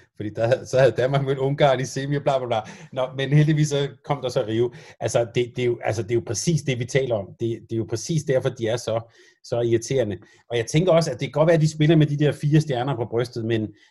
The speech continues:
jeg tror allermest, så tror jeg faktisk, de spiller med sådan lidt sådan den der... Øh, øh, dejlige, øh, øh, position, som hedder, som er underdoggens position. De ved jo udmærket godt, at Danmark har større stjerner og større lønninger og, øh,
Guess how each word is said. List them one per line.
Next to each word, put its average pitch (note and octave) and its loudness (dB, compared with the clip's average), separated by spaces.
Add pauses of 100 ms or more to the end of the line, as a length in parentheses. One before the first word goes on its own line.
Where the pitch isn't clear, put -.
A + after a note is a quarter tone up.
jeg A2+ -6
tror C#3+ -2
allermest, D#3 2
så D#3 2
tror D#3 -2
jeg D3 2
faktisk, D3 2
de - -6
spiller B2+ -6
med A#2 -2
sådan A#2 -4
lidt B2+ -8
sådan A#2+ -6
den A#2 -6
der... A2+ -2 (100)
Øh, G2 -4 (440)
øh, F#2+ -6 (160)
dejlige, C#3 4 (200)
øh, G#2 -2 (240)
øh, G#2 -6 (300)
position, C3 0
som B2 0
hedder, A#2+ 2
som A#2+ -2
er A#2 2
underdoggens B2 2
position. G2 -8 (440)
De C#3+ 2
ved D3 4
jo D3+ 0
udmærket C#3 6
godt, G2+ 0 (140)
at A2 -4
Danmark G#2+ -4
har G#2+ -2
større G#2+ -2
stjerner G#2+ -4
og G2 -4 (200)
større G#2+ -2
lønninger A#2 0
og, G#2 -2 (380)
øh, B2 -10